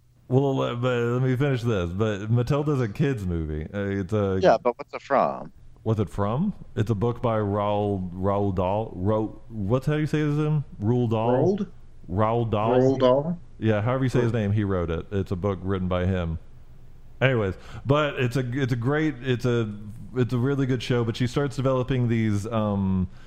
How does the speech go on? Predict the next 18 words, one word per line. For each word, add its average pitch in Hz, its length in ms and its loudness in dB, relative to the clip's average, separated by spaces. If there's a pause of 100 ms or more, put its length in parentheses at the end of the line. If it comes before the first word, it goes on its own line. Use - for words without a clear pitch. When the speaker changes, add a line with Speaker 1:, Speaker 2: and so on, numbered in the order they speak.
(160)
Speaker 1:
these 110 160 2
powers 131 600 0
and 101 80 2
all 95 160 0
that 90 140 -4
stuff, 90 320 0
and, 104 200 0
like, 101 200 -2
it's 101 340 -6 (260)
just 123 220 0
watching 131 420 0
her 120 240 4
go 110 280 0
about, 104 400 0
like, 95 280 -2
her, 95 440 -2 (920)
her, 110 280 0
like, 95 360 -2